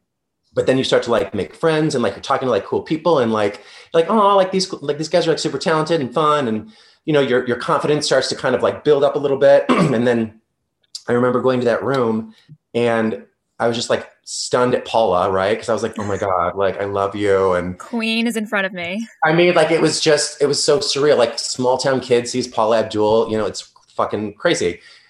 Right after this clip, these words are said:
Speaker 1: And she was like, "Hey, you know, we hear that your parents are deaf." And I was like, "Fuck, they're gonna turn this into a thing," you know? So,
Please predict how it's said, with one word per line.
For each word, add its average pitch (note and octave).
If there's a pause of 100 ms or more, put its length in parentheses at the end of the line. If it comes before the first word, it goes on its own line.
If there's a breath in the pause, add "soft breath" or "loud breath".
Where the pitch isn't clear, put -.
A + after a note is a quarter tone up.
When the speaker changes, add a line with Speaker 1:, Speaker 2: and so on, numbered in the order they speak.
(240 soft breath)
Speaker 1:
And C3
she -
was B2+
like, C#3
"Hey, E3
you C#3+
know, C#3
we C3
hear C3
that A#2+
your A2+
parents G#2+
are A2
deaf." C#3+
And C3+
I -
was A#2
like, -
"Fuck, -
they're G#2
gonna G#2
turn G#2
this F#2+
into E2
a -
thing," -
you A2
know? F#2
So, G2